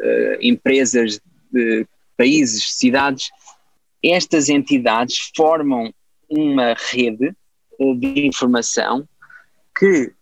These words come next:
eh, ao olho humano, não, do, do, do ponto de vista de quem, de quem está a, a analisar, eh, o, estes documentos manualmente, é, é esse, estas ligações, estes padrões estão completamente escondidos.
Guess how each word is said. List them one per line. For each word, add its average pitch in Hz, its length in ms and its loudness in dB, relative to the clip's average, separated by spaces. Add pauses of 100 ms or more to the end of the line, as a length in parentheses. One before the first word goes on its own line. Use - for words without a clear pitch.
(280)
eh, 131 460 0 (840)
ao 147 200 2
olho 165 220 0
humano, 170 580 -2
não, 180 380 -4 (200)
do, 143 140 0
do, 143 360 2
do 143 100 2
ponto 165 240 2
de 143 80 -4
vista 151 340 0
de 123 100 -6
quem, 139 320 0
de 123 120 -2
quem 147 200 0
está 139 460 0
a, 123 140 -2 (300)
a 123 120 2
analisar, 131 680 2
eh, 117 840 -2
o, 123 300 2
estes 131 340 0
documentos 139 640 0
manualmente, 143 920 0
é, 151 180 0
é - 120 -6
esse, 147 400 0
estas 143 380 0
ligações, 127 680 0
estes 127 300 0
padrões 127 540 0
estão 143 420 -2
completamente 139 680 0
escondidos. 135 600 -2